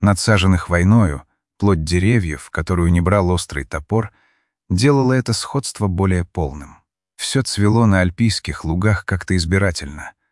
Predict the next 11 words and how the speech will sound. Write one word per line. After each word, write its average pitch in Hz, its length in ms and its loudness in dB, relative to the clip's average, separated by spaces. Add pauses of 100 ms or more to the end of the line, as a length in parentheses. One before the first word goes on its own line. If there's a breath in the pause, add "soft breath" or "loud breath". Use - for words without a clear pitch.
(220)
То 156 100 2
вся - 220 0
поляна 110 420 2
сизая 110 560 0
от 95 120 -4
мышиного 95 500 2
горошка, 90 640 -2 (640)
то 104 140 4
сдобно-кремовая 110 1040 4
от 87 100 -8
первоцвета 98 880 0